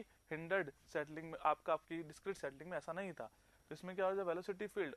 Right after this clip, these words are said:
overlap करेंगे, but particle है जो white वाले हैं ये, ये क्या है, particle, ये क्या है आपके,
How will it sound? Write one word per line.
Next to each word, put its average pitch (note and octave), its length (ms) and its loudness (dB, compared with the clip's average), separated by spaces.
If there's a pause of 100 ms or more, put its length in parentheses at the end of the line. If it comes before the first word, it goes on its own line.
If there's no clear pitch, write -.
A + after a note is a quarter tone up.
overlap F#3+ 420 2
करेंगे, F3+ 240 0
but F3+ 160 0 (120)
particle F#3 420 6
है E3+ 80 0
जो E3 100 -2
white F#3 260 4
वाले F#3+ 180 4
हैं G3 120 0
ये, C#3+ 200 -2
ये D3+ 80 -2
क्या G3 140 2
है, F#3 120 2
particle, E3 500 2 (520)
ये D3 60 -2
क्या E3+ 140 2
है F3+ 80 4
आपके, F3+ 280 0